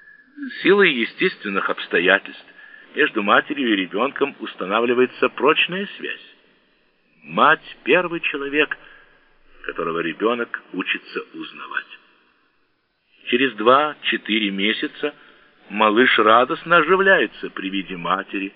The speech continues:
при звуках её голоса. Следовательно, к этому возрасту ребёнок овладевает способностью сравнения. Отличая мать, он демонстрирует нам понимание связи,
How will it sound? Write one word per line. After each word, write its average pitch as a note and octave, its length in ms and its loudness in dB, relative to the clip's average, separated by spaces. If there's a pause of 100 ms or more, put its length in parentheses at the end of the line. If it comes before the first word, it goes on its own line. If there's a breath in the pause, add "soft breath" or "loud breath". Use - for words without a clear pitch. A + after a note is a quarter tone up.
(180 loud breath)
при G2 140 0
звуках F#2 420 -6
её F#2+ 200 0
голоса. G2 540 -2 (800 loud breath)
Следовательно, F2+ 680 -4
к - 80 -10
этому A2+ 360 -4
возрасту D#3 540 -8 (320 loud breath)
ребёнок F2+ 540 -4
овладевает G#2+ 840 4 (140)
способностью B2+ 920 -4
сравнения. C3 800 -2 (680)
Отличая C3 800 4
мать, F#3+ 420 -6 (540 loud breath)
он D#3 280 4
демонстрирует C#3+ 960 2
нам C3 320 0 (440)
понимание A#2+ 840 2 (100)
связи, B3+ 540 -8